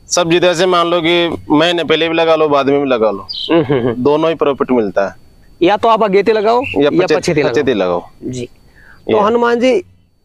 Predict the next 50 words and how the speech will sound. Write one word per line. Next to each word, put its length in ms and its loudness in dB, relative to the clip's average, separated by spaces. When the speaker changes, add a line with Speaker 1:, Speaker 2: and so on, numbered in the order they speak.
Speaker 2:
सबसे 300 0
पहले 200 2
ये 40 2
बता 260 0
दें, 180 2
ये 200 2
कितने 320 0
क्षेत्र 300 0
में 100 4
अपना 220 -2
करेला? 380 0
Speaker 1:
एक 200 2
बीघा 200 2
कच्चा 280 -2
है 60 -2
सर। 200 -6
Speaker 2:
एक 240 2
बीघा 180 2
कच्चा। 400 -6
Speaker 1:
कच्चा 320 -2
है। 120 -10
Speaker 2:
किसान 240 0
भाई, 260 2
एक 260 2
हजार 240 0
square 300 -4
meter 300 -4
में 140 0
ही 60 4
लगा 220 0
रखा 240 -6
है, 120 -4
तो 380 -6
Speaker 1:
जी। 360 -2
Speaker 2:
एक 240 2
हजार 300 2
square 300 -2
meter 240 0
में 120 2
आखिर 360 0
हनुमान 340 0
जी 80 0
ने 100 4
कितना 380 0
profit 360 0
ले 180 2
लिया 200 0
इस 140 -6
खेती 300 -4
से, 200 -2